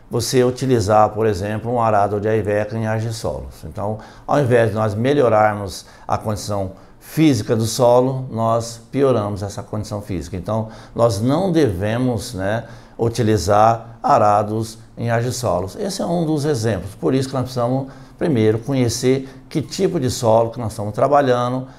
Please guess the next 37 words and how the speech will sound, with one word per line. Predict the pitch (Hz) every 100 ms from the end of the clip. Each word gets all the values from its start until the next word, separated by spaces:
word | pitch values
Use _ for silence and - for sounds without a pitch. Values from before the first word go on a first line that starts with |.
| - -
para | 117 117
posteriormente | 117 113 - 113 113 107 107 107
a | 107
gente | 98 107 110 107
definir | 113 113 113 95 101 104 - - -
qual | 151 151
vai | 135
ser | - 117
a | 113
nossa | 107 107 - 110
sequência | - 131 - 117 120 127 123 117
de | 110
preparo | 113 107 - 95 98
de | 101
solo, | - 69 57 - -
né? | 85 98 110
Então, | 104 107 113 - - - -
uma | 113 117
das | 113 -
coisas | 113 107 87
que |
nós | 107 107
fazemos | 107 87 101 101 90 - - - -
dentro | 92 113 110 - 101
do | 101
preparo | 107 90 107 110
de | 107
solo, | - 120 127 - -
né, | 104 120 - - - -
é | 131
você, | 123 - 131
então, | 113 120 120 120 - - - -
conhecer, | 170 165 135 - 131 131
né, | 120 127
quais | 131 139 147
são | - 131 135 147
os, | 131